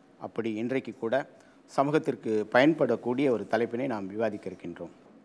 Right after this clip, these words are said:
சமீபத்துல மழை பெய்தது, நூறு ஆண்டுகளுக்கு இல்லாத ஒரு மழை என்று சொன்னார்கள். ஆனால் மழை பெய்த அடுத்த ஒரு மாதத்திற்குள் பார்க்கின்ற போது எல்லா ஆறுகளுமே வற்றி போன நிலையில் இருக்கிறது. நூறு ஆண்டுகள் இல்லாத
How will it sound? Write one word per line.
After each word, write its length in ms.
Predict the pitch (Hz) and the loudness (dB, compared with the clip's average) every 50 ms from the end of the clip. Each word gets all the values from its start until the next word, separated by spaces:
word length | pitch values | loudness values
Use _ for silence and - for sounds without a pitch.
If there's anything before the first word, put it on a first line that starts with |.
| _ - - | _ -2 2
சமீபத்துல 560 | 151 165 175 165 170 156 - 147 151 165 165 156 - - | 2 2 2 2 0 -2 0 0 0 2 0 0 -2 -2
மழை 240 | - 120 131 139 | -2 -2 0 -2
பெய்தது, 440 | 123 127 120 107 104 98 92 110 127 - - - - - | -2 -2 -4 -4 -4 -6 -6 -6 -6 -8 -8 -14 -12 -8
நூறு 420 | - 123 135 156 175 190 185 156 | -4 2 4 6 6 8 8 8
ஆண்டுகளுக்கு 880 | 127 127 139 160 165 156 - 156 135 127 120 - - 123 120 110 101 92 | 8 8 8 6 4 2 0 0 0 0 -2 -4 -4 -2 -2 -2 -2 -2
இல்லாத 440 | 113 110 120 131 135 139 139 139 135 | -4 -4 2 4 6 6 6 6 4
ஒரு 160 | 123 113 107 | 2 0 -2
மழை 400 | 98 101 101 107 113 113 98 - - | -4 -6 -4 -2 -2 -2 -2 -4 -6
என்று 180 | - 104 113 - - | -8 -10 -10 -8 -8
சொன்னார்கள். 460 | 104 92 92 87 87 - - 98 - 87 - - _ _ _ _ _ _ _ _ _ - _ _ | -10 -10 -10 -12 -12 -14 -14 -14 -16 -16 -18 -20 _ _ _ _ _ _ _ _ _ -20 _ _
ஆனால் 180 | - 190 196 185 | 2 4 6 8
மழை 240 | 156 156 160 190 202 | 8 8 8 8 6
பெய்த 440 | - 185 185 170 170 175 151 135 127 | 4 2 2 6 6 8 8 10 10
அடுத்த 400 | 131 143 185 185 - 202 175 156 | 8 6 4 2 2 4 4 4
ஒரு 180 | 139 147 170 | 4 4 4
மாதத்திற்குள் 680 | 160 160 170 165 175 165 175 143 135 - 147 123 - 131 | 4 4 4 4 2 -2 -4 -6 -2 -2 -4 2 4 4
பார்க்கின்ற 340 | 131 131 - 143 123 127 120 | 2 4 2 -4 -4 -4 -2
போது 340 | 131 151 156 180 170 143 | -2 -2 0 0 0 2
எல்லா 300 | 120 120 127 143 170 180 170 156 151 | 2 2 4 8 10 10 10 12 10
ஆறுகளுமே 600 | 156 160 160 135 147 143 143 139 147 151 160 175 - - - - - - - - - | 10 8 6 4 2 0 0 2 2 2 2 2 0 -4 -12 -18 -20 -20 -20 -4 -4
வற்றி 300 | 120 120 - - 185 165 | -2 -2 -2 -4 -6 -2
போன 220 | - 156 143 135 | -2 0 0 0
நிலையில் 440 | 127 120 117 123 123 131 156 175 - - - - | 0 0 0 0 0 0 0 -2 -4 -8 -8 -6
இருக்கிறது. 480 | 131 117 117 - 101 90 82 78 98 135 180 - - - - - - - - | -4 -4 -4 -4 -6 -8 -8 -8 -10 -10 -10 -14 -20 -20 -20 -20 -20 -12 -6
நூறு 380 | 113 120 139 170 202 214 202 190 | -2 0 2 2 4 4 6 8
ஆண்டுகள் 560 | 160 151 170 196 214 202 202 - 190 190 185 | 8 8 8 6 6 4 4 4 4 2 2
இல்லாத 500 | 156 147 160 165 180 180 185 190 180 | 4 2 4 8 10 12 12 12 10